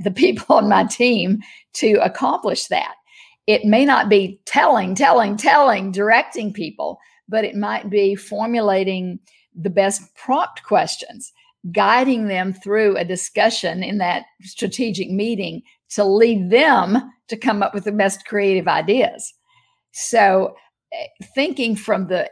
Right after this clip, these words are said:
end backward <laughs> to, to, to get them to that positive outcome. And sometimes it's,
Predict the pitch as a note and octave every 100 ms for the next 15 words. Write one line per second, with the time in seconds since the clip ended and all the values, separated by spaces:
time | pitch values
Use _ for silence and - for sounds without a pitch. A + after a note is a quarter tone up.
0 | - B3+ A#3+ F#3+ G3 F#3 G#3 A#3 G3+ F3
1 | A3+ - - - _ _ - A#3+ C4 -
2 | A3 G#3 G3+ - _ - G3 F#3+ B3 B3+
3 | A3 G3 G3 C4+ A3+ G#3 F3+ - F#3 E3+
4 | F3 F3 F3 D#3+ - - A#2 - - _
5 | - - G#3+ G#3+ C#4+ C4 B3 A#3 A3